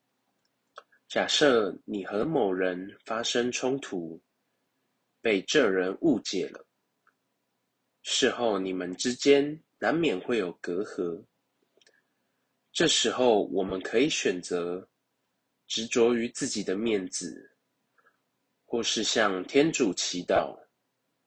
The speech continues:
祈求天主给你恩宠，去原谅，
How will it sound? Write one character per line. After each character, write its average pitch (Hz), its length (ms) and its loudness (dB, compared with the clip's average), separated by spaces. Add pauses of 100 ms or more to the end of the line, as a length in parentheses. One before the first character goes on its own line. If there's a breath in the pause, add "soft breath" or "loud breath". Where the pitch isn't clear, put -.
(560)
祈 - 220 -8
求 98 580 0
天 147 240 2
主 110 240 0
给 104 220 2
你 127 400 2
恩 151 180 0
宠， - 420 -4 (960)
去 104 260 -2
原 92 320 -2
谅， 92 420 0